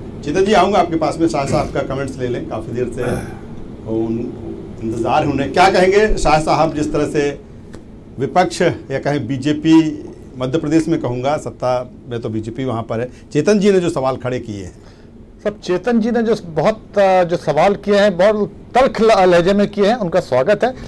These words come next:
Speaker 2: क्योंकि ब-, भाई हम एक दूसरे के विरोधी हैं, कोई दिक्कत नहीं है।
Speaker 1: हम्म।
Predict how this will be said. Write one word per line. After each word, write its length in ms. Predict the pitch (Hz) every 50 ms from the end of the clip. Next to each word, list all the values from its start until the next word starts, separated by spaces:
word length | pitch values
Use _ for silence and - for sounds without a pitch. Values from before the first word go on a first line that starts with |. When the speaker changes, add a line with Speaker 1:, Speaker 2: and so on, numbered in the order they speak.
| -
Speaker 2:
क्योंकि 280 | - 233 240 - 285 294
ब-, 480 | 233 214 208 233 233 233 233 233 233 220
भाई 120 | 208 262
हम 180 | 233 214 233 233
एक 80 | 233
दूसरे 300 | 220 202 220 214 226 233
के 100 | 220 226
विरोधी 420 | 226 196 196 180 180 180 185 262 240
हैं, 200 | 202 247 311 - - - -
कोई 80 | 285
दिक्कत 340 | 240 208 202 - - 160 156
नहीं 180 | 147 135 131 104
है। 140 | 110 104
Speaker 1:
हम्म। 160 | 104 110 110